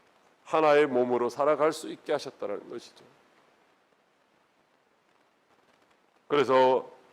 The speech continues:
모든 육체와 영혼의 분리가 되는 그 죽음도 역시 우리 스스로 선택할 수 있는 것이 아니라 하나님이 그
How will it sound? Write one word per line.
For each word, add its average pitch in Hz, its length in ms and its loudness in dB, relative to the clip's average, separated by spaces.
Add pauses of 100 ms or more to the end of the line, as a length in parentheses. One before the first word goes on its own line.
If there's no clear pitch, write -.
(220)
모든 123 380 -2
육체와 113 580 -2
영혼의 175 380 0 (120)
분리가 196 880 -6
되는 143 380 -6 (100)
그 165 160 -4
죽음도 208 540 -6
역시 147 400 -6 (800)
우리 151 220 0
스스로 151 400 -8
선택할 165 460 -6
수 165 120 -10
있는 156 180 -8
것이 123 220 -10
아니라 101 420 -8 (480)
하나님이 107 680 -4 (380)
그 101 320 -10